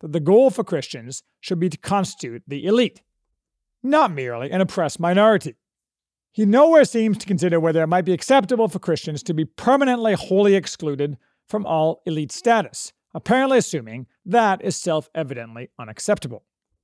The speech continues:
But if Christianity is to become possible for those in the ruling class again, it will be because the existing ruling class has been totally destroyed, either peacefully, Wren discusses such a process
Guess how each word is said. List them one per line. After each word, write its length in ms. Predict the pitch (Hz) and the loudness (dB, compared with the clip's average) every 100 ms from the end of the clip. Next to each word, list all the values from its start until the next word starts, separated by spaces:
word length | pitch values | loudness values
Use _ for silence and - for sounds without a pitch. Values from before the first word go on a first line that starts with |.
| _ _ _ _ _ _ _ | _ _ _ _ _ _ _
But 120 | 226 | 2
if 180 | 302 240 | 4 2
Christianity 640 | 233 277 - 214 180 180 202 | 2 -2 0 0 2 2 0
is 120 | 180 | -2
to 80 | 147 | -4
become 240 | 170 160 | -4 -4
possible 560 | - 254 262 202 180 156 | 2 4 4 2 0 0
for 100 | 160 | 0
those 300 | 160 151 151 | 0 0 0
in 40 | |
the 120 | 143 | -4
ruling 260 | 139 139 139 | -4 -4 -6
class 320 | - 143 127 | -8 -8 -8
again, 480 | 156 214 262 240 196 - _ _ - | -2 2 2 2 -2 -8 _ _ -2
it 60 | |
will 120 | 190 156 | 0 2
be 240 | 294 294 | 4 4
because 380 | 208 175 170 143 | 2 2 2 2
the 100 | 170 | -2
existing 540 | 139 147 254 - 240 | -2 2 2 2 0
ruling 320 | 175 151 160 | 0 0 -4
class 380 | 139 135 113 123 | -6 -8 -8 -10
has 140 | - 160 | -10 -4
been 180 | 185 | -4
totally 340 | 185 165 127 127 | -2 -6 -6 -8
destroyed, 720 | 147 - - 190 208 165 - _ _ _ _ _ _ | -10 -10 -2 2 2 2 -4 _ _ _ _ _ _
either 240 | - 170 160 | -4 -2 -2
peacefully, 720 | - 269 - 160 107 139 156 _ _ _ | 2 2 2 -4 -10 -12 -12 _ _ _
Wren 220 | 156 147 | -4 -4
discusses 480 | 131 - 254 208 160 | -4 0 2 2 -2
such 180 | 170 - | -6 -6
a 40 | |
process 600 | - 196 185 190 170 - | -2 0 2 2 0 -4